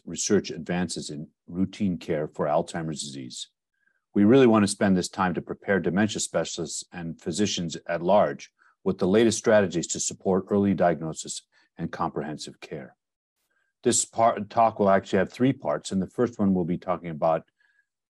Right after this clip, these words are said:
optimizing the diagnos-, uh, diagnosis, particularly optimizing early detection and diagnosing using the validated biomarkers and the emerging biomarkers.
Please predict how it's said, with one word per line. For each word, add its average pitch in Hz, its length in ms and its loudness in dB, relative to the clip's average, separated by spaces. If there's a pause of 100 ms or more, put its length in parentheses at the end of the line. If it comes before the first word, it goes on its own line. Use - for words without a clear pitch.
(260)
optimizing 98 600 2
the 80 80 -2
diagnos-, 95 760 2
uh, 95 80 -4
diagnosis, 92 720 0
particularly 98 580 0
optimizing 95 640 2
early 113 180 4
detection 101 440 -2
and 95 80 2
diagnosing 90 640 0 (340)
using 113 460 6
the 90 100 2
validated 98 680 4
biomarkers 95 760 2
and 98 180 0
the 95 60 2
emerging 107 420 4
biomarkers. 71 680 -6